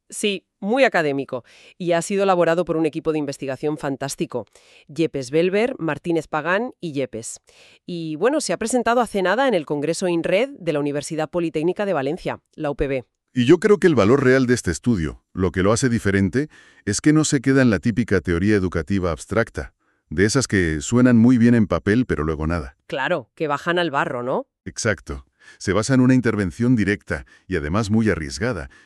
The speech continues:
Speaker 2: en aulas universitarias reales, porque, ojo, se enfrentaban a un problema que estaba ya a punto de descontrolarse por completo.
Speaker 1: Vale, vamos a desgranar esto desde el principio, porque antes de llegar a la solución, que de primeras parece una locura total,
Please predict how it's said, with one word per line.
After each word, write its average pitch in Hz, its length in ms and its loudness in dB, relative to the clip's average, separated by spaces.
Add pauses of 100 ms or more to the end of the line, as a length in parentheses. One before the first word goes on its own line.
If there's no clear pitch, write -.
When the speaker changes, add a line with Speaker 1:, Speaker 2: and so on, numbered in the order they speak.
(120)
Speaker 2:
en 87 140 -2
aulas 131 260 0
universitarias 127 800 -2
reales, 95 580 -6 (240)
porque, 87 420 -6
ojo, 95 340 -6 (220)
se - 160 -4
enfrentaban 98 540 -2
a 139 40 0
un 131 140 0
problema 117 400 -4
que - 80 -12
estaba 113 320 -6
ya 104 240 -4
a 131 60 -6
punto 131 320 -2
de 135 100 -2
descontrolarse 92 720 -4
por 113 160 -4
completo. 78 560 -6 (540)
Speaker 1:
Vale, 151 180 -4
vamos 151 300 -2
a 180 80 -2
desgranar 160 600 -2
esto 165 220 -6
desde 160 220 -2
el 147 80 -2
principio, 127 640 -8 (180)
porque 151 260 -4
antes 202 300 0
de 208 80 2
llegar 185 240 2
a 180 80 2
la 165 140 0
solución, 170 800 -2
que 139 100 -8
de 131 100 -8
primeras 139 440 -4
parece 143 340 -6
una 143 180 -2
locura 139 380 -4
total, 147 420 -2